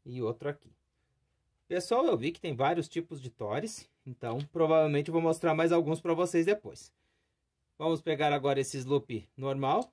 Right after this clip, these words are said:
compridinho, de três, né? Colocamos aqui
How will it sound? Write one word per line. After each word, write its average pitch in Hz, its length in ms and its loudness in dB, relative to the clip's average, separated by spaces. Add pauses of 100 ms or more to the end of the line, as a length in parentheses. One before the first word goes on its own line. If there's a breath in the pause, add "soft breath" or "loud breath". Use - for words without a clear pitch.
(140)
compridinho, 131 560 -6
de 135 100 -6
três, 202 340 0
né? 311 160 -8 (1120)
Colocamos 120 600 -4
aqui 202 420 -2